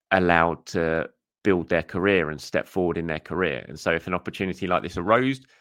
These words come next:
then it might, it might be something that he would look, look to take. And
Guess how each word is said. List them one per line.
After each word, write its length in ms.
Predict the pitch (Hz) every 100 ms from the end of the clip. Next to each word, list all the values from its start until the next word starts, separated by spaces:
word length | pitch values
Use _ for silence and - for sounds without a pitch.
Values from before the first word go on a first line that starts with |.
| _ _ _
then 140 | 90 92
it 100 | -
might, 300 | 95 92 - _ _
it 140 | 95 92
might 180 | 98
be 60 | 90
something 280 | - 90 90
that 100 | 92
he 80 | 92
would 120 | 90
look, 160 | 95 - _
look 240 | 101 90
to 80 | -
take. 380 | - 117 78 -
And 160 | 76